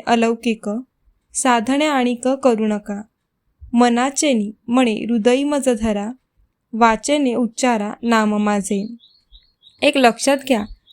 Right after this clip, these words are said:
की अत्यंत प्रेमाने स्वामींचे सुखरूप नाम घेतले, तर कुठल्याही जीवाला दुसरे काहीही करावे लागत नाही. आणखी कुठल्याही देवाची पूजा करायला नको, तीर्थयात्रा करायला नको,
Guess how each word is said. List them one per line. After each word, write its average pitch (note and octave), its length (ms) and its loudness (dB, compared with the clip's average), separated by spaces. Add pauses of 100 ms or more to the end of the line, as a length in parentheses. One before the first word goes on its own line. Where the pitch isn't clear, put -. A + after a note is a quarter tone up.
(100)
की E4 60 4
अत्यंत D#4+ 460 4
प्रेमाने A#3+ 580 2
स्वामींचे D4 600 2
सुखरूप C4 480 0
नाम C4+ 320 2
घेतले, B3 400 -2 (500)
तर E4+ 80 6
कुठल्याही D4 520 2
जीवाला C#4+ 480 0
दुसरे C4 320 2
काहीही B3 460 0
करावे G#3+ 460 2
लागत G3+ 300 0
नाही. G#3 340 -2 (720)
आणखी C4 400 2
कुठल्याही B3+ 500 2
देवाची D4 440 0
पूजा A#3+ 340 2
करायला G#3 440 0
नको, G3+ 360 -6 (560)
तीर्थयात्रा B3 640 2
करायला G#3 460 0
नको, G3+ 320 -8